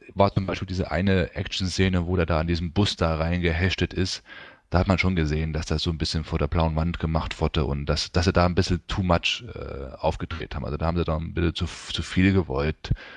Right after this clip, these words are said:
und es war ein bisschen zu viel des Guten. Aber da gucke ich gerne drüber hinweg. Wie gesagt, alles in allem war es ein guter Tatort, hat, hat, war gesagt, kurzweilig, hat Spaß gemacht und ich freue mich echt. Also ich hätte, ich war auch, war auch am Anfang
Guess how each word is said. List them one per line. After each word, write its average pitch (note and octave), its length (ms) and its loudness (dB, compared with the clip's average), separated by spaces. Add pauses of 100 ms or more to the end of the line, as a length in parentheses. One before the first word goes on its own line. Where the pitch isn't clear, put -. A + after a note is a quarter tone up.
(120)
und E2 120 -4
es - 40 -12
war D#2+ 100 2
ein - 20 0
bisschen E2 140 0
zu E2+ 100 -6
viel E2 160 0
des D#2 120 0
Guten. D#2+ 240 -2
Aber F2+ 220 6
da E2+ 140 2 (640)
gucke - 180 -6
ich - 80 -6
gerne D#2+ 240 2
drüber D#2+ 220 -2
hinweg. D2+ 340 0 (300)
Wie G2+ 60 8
gesagt, F#2 180 4
alles F2+ 160 2
in F2+ 60 -2
allem G2 200 2
war G2 80 0
es F2+ 60 -2
ein F#2+ 80 -8
guter F#2+ 160 0
Tatort, A2 280 2
hat, - 300 -2
hat, D#2 180 -6
war F2+ 140 2
gesagt, G2 220 2
kurzweilig, G2+ 480 0
hat G2 100 2
Spaß F#2+ 300 2
gemacht G2 340 -2 (540)
und F#2 200 4
ich E2+ 120 4
freue F2+ 160 4
mich F2+ 100 2
echt. - 340 -8
Also - 260 0
ich G2 100 4
hätte, B2 160 0
ich G#2+ 180 -2 (140)
war G2+ 140 4
auch, A2 260 -4 (200)
war G2+ 120 2
auch G#2+ 180 0
am F#2+ 100 -4
Anfang G#2+ 600 -4